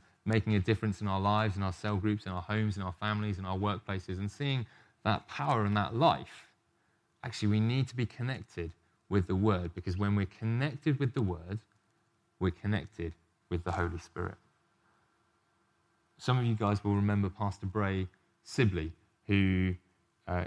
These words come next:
is a pastor from Louisiana in the States, um, from the church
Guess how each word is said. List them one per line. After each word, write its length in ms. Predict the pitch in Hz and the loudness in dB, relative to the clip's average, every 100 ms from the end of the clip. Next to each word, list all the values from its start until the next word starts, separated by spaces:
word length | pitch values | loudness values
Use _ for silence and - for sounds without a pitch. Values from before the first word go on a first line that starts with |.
| - | -4
is 120 | 92 | -4
a 40 | |
pastor 320 | 85 110 - | 2 2 2
from 320 | 95 101 98 - | -2 0 0 0
Louisiana 680 | 104 110 104 107 110 110 110 | 4 6 6 4 2 0 -2
in 120 | 98 | -4
the 80 | 95 | -6
States, 500 | - 110 110 - - _ _ - | -4 0 0 -2 -10 _ _ -6
um, 200 | 92 92 | -2 0
from 140 | - | 0
the 80 | 95 | -2
church 240 | 87 95 | 0 -2